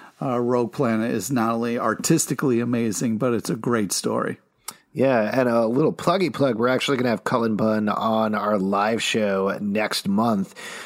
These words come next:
Speaker 2: uh, ostensibly to talk about Valiant Comics stuff, uh, but I'm sure we will bring up Rogue Planet as well. Uh, b-, but as Pete mentioned, it's coming out in trade. Definitely pick it up there. It's worth it. Uh, ties up really nicely. I was very happy and very surprised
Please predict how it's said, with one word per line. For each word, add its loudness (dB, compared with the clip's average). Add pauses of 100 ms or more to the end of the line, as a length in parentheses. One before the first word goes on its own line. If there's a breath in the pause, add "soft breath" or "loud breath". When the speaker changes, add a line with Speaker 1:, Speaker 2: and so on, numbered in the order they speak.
(140 loud breath)
Speaker 2:
uh, 2
ostensibly 2
to -6
talk 4
about 0
Valiant 2
Comics 0
stuff, 2
uh, 2
but -2
I'm -4
sure 0
we 0
will 0
bring -4
up -4
Rogue -4
Planet -4
as -8
well. -2 (300 loud breath)
Uh, 2
b-, -4
but 2
as 0
Pete 0
mentioned, 0
it's -6
coming 0
out 4
in 0
trade. 0
Definitely 0
pick -2
it 2
up 2
there. 0
It's -2 (380 loud breath)
worth 2
it. 0 (260 loud breath)
Uh, 2
ties 2
up 2
really 2
nicely. 0
I -2
was 0
very 0
happy -4
and -8
very -2
surprised -2